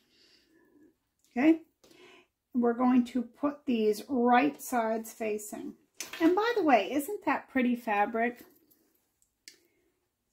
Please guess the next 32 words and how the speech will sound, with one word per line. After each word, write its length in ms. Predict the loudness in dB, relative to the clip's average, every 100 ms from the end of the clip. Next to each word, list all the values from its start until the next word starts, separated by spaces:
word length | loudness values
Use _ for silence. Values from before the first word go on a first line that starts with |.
| _
My 200 | -8 -8
friend 380 | -2 4 6 6
Nanny 360 | 6 0 -4 -4
B 260 | -2 -2
sent 400 | -4 -8 -8 -6
me 120 | -8 -6
this 300 | -6 -6 -8
from 420 | -8 -8 -6 -6
Australia 600 | -8 -4 0 0 0 -4
in 200 | -6 -6
the 80 | -6
first 400 | -6 -8 -8 -8
package 540 | -4 -4 -6 -12 -10
she 240 | -10 -10
sent 400 | -8 -6 -4 -6
me. 240 | -6 -6 -4
And 140 | -2
I 180 | -2 2
know 320 | 2 4 2
she 260 | 2 -2 -4
told 300 | -2 -2 2
me 160 | 2
the 140 | 2 -2
name 340 | -4 -4 -4
of 200 | -6 -6
these 260 | -4 -6 -8
flowers, 720 | -10 -8 -6 -6 -6 -6 -10 -12
but 180 | -12 -8
I 120 | -2 -2
don't 360 | 0 -4 -4
remember. 800 | -6 -6 -4 -6 -8 -10 -10 -12 -14 _ _ _ _ _ _ -20 -20 _ _ _ _ _ -18
But 200 | -18